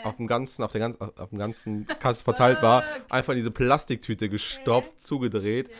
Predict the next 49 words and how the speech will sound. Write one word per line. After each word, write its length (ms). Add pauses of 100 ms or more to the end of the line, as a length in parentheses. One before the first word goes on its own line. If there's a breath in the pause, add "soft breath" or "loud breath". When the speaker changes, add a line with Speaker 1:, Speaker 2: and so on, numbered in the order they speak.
(300 loud breath)
Speaker 1:
Aber 320
was 260
cool 120
von 160
ihr 160
war, 100
sie 80
hat 80
dann 100
währenddessen 460
meine 160
Sachen 240
in 80
meine 160
Tüte 240
gepackt, 460
Speaker 2:
Ja. 260
Speaker 1:
was 160
ziemlich 320
cool 120
war. 100
Die 60
Leute 220
hinter 220
mir 120
haben 60
natürlich 260
geguckt 380
und 120
Speaker 2:
Ja. 80
Speaker 1:
gelacht. 400 (480 loud breath)
Ich 180
war 360
out 120
of 80
this 240
world. 300
Ich, 100
Speaker 2:
<laughs> 840
Speaker 1:
das 140
war 340
so 680
schlimm 720
und 120
ich 120
einfach 200
nur, 100
sorry, 400
sorry. 440